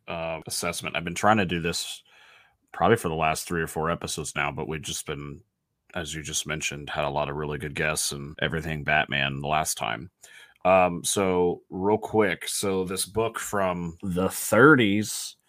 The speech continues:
so the first appearance of Two-Face. Um, definitely could tell, uh, Bob Kane was drawing some inspiration from,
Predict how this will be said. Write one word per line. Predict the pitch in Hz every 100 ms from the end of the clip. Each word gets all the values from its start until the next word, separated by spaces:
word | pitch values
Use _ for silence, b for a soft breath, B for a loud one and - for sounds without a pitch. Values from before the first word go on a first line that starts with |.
| b b b b -
so | 107
the | 90
first | - 113 -
appearance | 98 - 104 98 -
of | - 82 170 - - _ _ _ _ _ -
Two-Face. | - 107 - 60 55 - - - _ - B B B B B
Um, | 92 92 90 87
definitely | 120 117 117
could | 113 101
tell, | - 104 101 98 95 -
uh, | 92 90 82
Bob | 90 90 87
Kane | - 92 90
was | 87 -
drawing | 90 87 85
some | - 87
inspiration | 87 - - 80 80 80 - 82 78 78
from, | 64 - 87 80 78 73 80